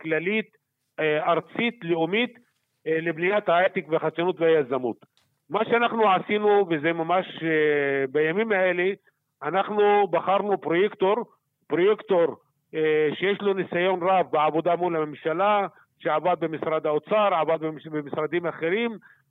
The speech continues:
שיוביל את התוכנית הזאת עם ועד ראשי הרשויות, אה, על מנת שיביא את התוכנית הזאת מול הממשלה,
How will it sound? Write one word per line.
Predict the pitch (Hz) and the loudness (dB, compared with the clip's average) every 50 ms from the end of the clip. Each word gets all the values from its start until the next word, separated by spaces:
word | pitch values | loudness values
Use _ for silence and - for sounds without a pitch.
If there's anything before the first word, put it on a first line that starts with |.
| _ _ _ - | _ _ _ -12
שיוביל | - - 196 196 202 208 190 - - _ 170 165 156 160 160 165 175 175 170 175 175 165 156 - 208 254 269 269 262 240 - - _ - 202 220 | -4 0 2 2 2 2 0 -6 -16 _ -8 -4 -2 -2 -2 -2 -4 -2 0 0 2 0 0 0 0 0 0 -2 -2 -6 -10 -12 _ -2 0 0
את | 220 220 - - - | 0 -2 -8 -10 -6
התוכנית | 147 170 - 175 160 - 175 196 226 240 - | -6 -4 -4 -4 -4 -4 -2 -2 -2 -2 0
הזאת | 208 185 147 185 190 190 185 - - _ _ _ _ - | -2 0 2 2 2 0 0 -6 -18 _ _ _ _ -10
עם | 117 131 202 262 269 262 214 | -4 -2 -2 0 -2 -2 0
ועד | 196 226 220 202 202 196 - 175 | 0 2 4 4 2 2 2 0
ראשי | 165 151 - 180 190 | -2 -2 -2 0 0
הרשויות, | 180 175 165 147 - - 165 165 185 214 233 - - - _ _ _ _ 143 156 175 - 160 156 | 0 0 0 -2 -4 -4 -2 0 0 0 0 -2 -6 -14 _ _ _ _ -18 -18 -16 -12 -8 -4
אה, | 151 156 147 | -2 -2 -2
על | 151 165 | -2 -2
מנת | 175 180 180 208 226 226 220 | -4 -4 -2 0 -2 -2 -2
שיביא | - 196 175 165 160 196 226 | -2 -2 0 0 0 0 -2
את | - | -2
התוכנית | 208 196 - - 185 196 208 202 196 | -2 -4 -4 -4 -2 -2 -2 0 -2
הזאת | 170 151 185 190 185 - | -2 0 0 0 0 0
מול | 170 208 240 247 233 | 0 0 2 2 2
הממשלה, | 214 208 196 180 - - 160 151 165 190 240 | 0 0 -2 -2 -4 -4 -2 0 0 0 0